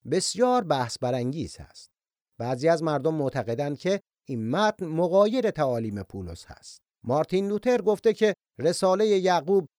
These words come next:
رساله‌ای پوشالی هست و نباید در کتاب مقدس باشه. دیگران هم بودند که معتقد بودند رساله یعقوب نباید از ابتدا در شورای کتاب مقدس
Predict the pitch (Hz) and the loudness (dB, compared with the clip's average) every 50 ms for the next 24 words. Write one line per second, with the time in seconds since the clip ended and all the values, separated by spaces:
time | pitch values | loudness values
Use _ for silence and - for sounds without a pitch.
0 | _ _ - 135 170 185 - - 175 165 156 175 202 190 170 151 - - 175 156 | _ _ 0 0 0 2 2 2 4 4 4 4 2 0 -2 -4 -4 -6 -6 -4
1 | - - 165 151 165 214 233 180 156 147 139 - - 143 147 165 208 247 240 175 | -2 2 2 2 2 2 2 2 2 2 0 0 -2 -2 -2 0 0 0 2 2
2 | 156 143 131 123 113 131 117 - - 135 113 131 123 110 104 107 104 101 87 101 | 0 0 0 -2 -4 -6 -6 -4 -6 -4 -2 -2 -2 -2 -2 -6 -8 -8 -8 -10
3 | 98 85 92 87 87 - - 87 82 - - - - _ _ _ _ _ _ - | -12 -10 -12 -12 -12 -14 -16 -16 -16 -16 -18 -20 -20 _ _ _ _ _ _ -8
4 | 135 214 233 190 240 240 247 240 226 196 202 208 196 185 202 175 185 180 170 - | -4 -4 2 4 6 6 6 4 4 4 2 2 2 0 0 2 0 0 -2 0
5 | - 180 170 170 175 165 175 170 175 214 175 156 160 165 170 175 165 147 - _ | -2 -2 0 0 0 0 0 0 0 -2 -2 -2 -4 -2 0 0 0 0 -2 _
6 | _ _ _ 127 156 175 - - 180 175 170 175 170 170 160 156 180 175 175 - | _ _ _ -2 -2 -2 0 2 2 2 2 2 0 0 0 2 2 2 2 0
7 | 247 269 - - _ _ _ _ 196 208 262 269 214 214 196 185 170 160 160 151 | -2 -4 -4 -6 _ _ _ _ -4 -2 0 2 2 4 4 4 4 4 2 2
8 | - - 165 160 - - 156 147 180 175 165 170 165 156 - - 160 156 156 208 | 0 -2 -4 -4 -4 -4 -2 0 0 0 2 2 2 2 0 0 0 0 2 2
9 | 233 220 190 180 - 170 156 - 190 185 165 170 160 151 139 131 151 147 - 175 | 2 2 0 0 -2 -4 -2 -2 -2 0 0 0 0 0 0 0 0 0 2 2
10 | 175 175 - | 0 0 0